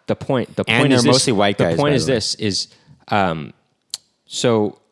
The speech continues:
Speaker 2: I think.
Speaker 1: Jonathan
Speaker 2: I think that's
Speaker 1: Banks,
Speaker 2: the case.
Speaker 1: Jonathan Banks was nominated in the category,
Speaker 2: Don't quote me
Speaker 1: who
Speaker 2: on that.
Speaker 1: also is in Better Call Saul. And while he was, did a fine job, Michael McKean really should have got nominated instead of, instead of him. And it really makes me think, actually, that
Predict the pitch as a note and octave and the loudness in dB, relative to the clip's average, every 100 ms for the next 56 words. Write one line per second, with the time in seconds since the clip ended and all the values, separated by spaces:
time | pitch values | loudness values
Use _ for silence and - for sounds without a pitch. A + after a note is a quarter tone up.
0 | _ _ _ _ - - C3+ F2 C3+ D#3+ | _ _ _ _ -10 -4 -2 0 2 0
1 | D3+ C3 A#2 C3 - - A#2 D#3 F3 D#3 | 0 0 2 2 0 -4 -2 -2 -2 -2
2 | A#2+ A#2+ - F2+ F#2 E2+ E2 D#2+ D#2+ F2 | -2 -4 -4 -4 -4 -4 -4 -6 -8 -4
3 | E2+ B2 E2 A#2 F2+ C3+ B2 B2 - A2+ | 0 0 2 0 2 2 2 2 0 0
4 | G2 F#2+ F2+ F#2+ F#2 F#2 F2 F#2+ E2+ D#2+ | 0 -2 -2 -4 -4 -4 -4 -4 -4 -4
5 | - _ _ _ _ A#2 A#2 A2+ - C3 | -10 _ _ _ _ -4 -4 -6 -8 -4
6 | C3+ C#3 C#3 B2+ A#2+ - C3 A#2+ A#2 A2+ | -4 -2 -6 -4 -4 -2 -4 -2 -2 -2
7 | G2 A#2+ A#2 F2 G#2+ C#3+ C#3+ G#2+ G#2 F#2+ | -2 0 0 -2 -4 -6 -4 -4 -4 -4
8 | - G#2 F2 F#2+ G#2 F2+ - E2+ F2+ F2+ | -6 -6 -2 -2 0 -2 -4 -4 -4 -4
9 | F2+ E2+ D#2+ E2 - A2 G2+ D#2+ _ _ | -4 -4 -4 -6 -6 -4 -4 -6 _ _
10 | - F2+ - C#3 G#2+ F2+ F2 - _ _ | -14 -8 -4 -4 -4 -6 -8 -18 _ _
11 | - G2+ G#2 G#2+ C3 C#3 A#2 A2+ A#2 - | -6 -6 -4 -2 -2 0 0 -2 -2 -4
12 | G#2 - - F3 D3+ - E2+ - G#2 F2+ | -6 -6 -6 -6 -6 -6 -6 -6 -6 -6
13 | E2 F2+ E2+ - | -4 -4 -6 -8